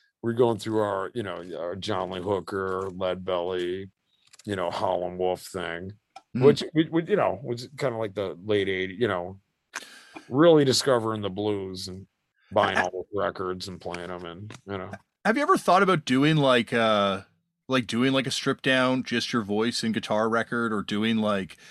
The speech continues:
Speaker 2: your voice and piano type record like N-, Nick Cave does? Like, have you ever thought about trying that?
Speaker 1: Uh,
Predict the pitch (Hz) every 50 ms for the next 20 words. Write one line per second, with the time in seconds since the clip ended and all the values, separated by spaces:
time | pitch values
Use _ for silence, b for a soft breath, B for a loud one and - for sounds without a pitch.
0 | B B B - 110 101 101 113 120 113 - 117 101 - - 104 101 104 110 113
1 | 117 107 - 123 113 107 - 117 113 107 117 104 104 104 - 107 104 101 - -
2 | 117 113 - - 123 113 110 101 113 113 117 120 113 117 113 135 131 170 185 190
3 | 156 151 135 151 147 151 - - - 117 117 123 131 131 131 139 B B B B
4 | B B B B B B B B B B _ _ - 214 226 233 240 247 240 247
5 | 247 254 247 226 214